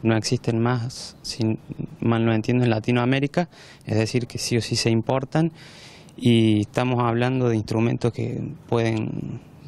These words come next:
estar en el orden de los cincuenta mil pesos para arriba. Eh,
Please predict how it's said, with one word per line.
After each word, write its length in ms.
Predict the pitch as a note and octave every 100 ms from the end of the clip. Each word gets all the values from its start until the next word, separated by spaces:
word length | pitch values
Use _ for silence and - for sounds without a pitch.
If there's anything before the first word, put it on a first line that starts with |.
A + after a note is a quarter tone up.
| -
estar 300 | - - A#2+
en 80 | A#2
el 140 | A2 A2
orden 300 | A2+ A#2 A2+
de 80 | -
los 260 | - -
cincuenta 440 | - A2+ A2 G#2+ A#2
mil 160 | A#2
pesos 420 | - - A#2 B2 -
para 220 | A#2 A2+
arriba. 440 | A#2 C#3+ B2+ G2+ - - - - - - - -
Eh, 480 | B2+ G#2+ G#2 G#2+ G#2+